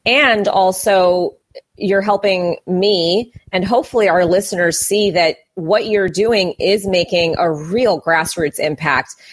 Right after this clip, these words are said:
If you, if you have access to your classmates and if they're hearing from you, that's how change starts. And again, you've already been influencing people on a very global scale,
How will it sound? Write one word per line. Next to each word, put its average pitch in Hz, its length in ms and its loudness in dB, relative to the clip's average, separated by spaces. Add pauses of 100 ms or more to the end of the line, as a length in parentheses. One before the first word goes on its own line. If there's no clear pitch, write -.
(180)
If 185 200 0
you, 196 320 2
if 196 200 0
you 208 420 0
have 180 260 0
access 170 460 -2
to - 100 -2
your 156 140 0
classmates 202 720 0
and 170 80 -2
if 170 120 -2
they're 180 180 2
hearing 170 280 -2
from 165 240 -4
you, 175 200 0
that's 170 260 -2
how 175 120 -2
change 165 520 -4
starts. 156 640 -2 (300)
And 175 120 0
again, 170 420 0 (300)
you've 190 240 0
already 185 360 2
been 160 480 0
influencing 170 560 -2
people 170 280 -2
on 156 140 0
a 151 60 -2
very 151 200 0
global 165 400 -2
scale, 135 560 0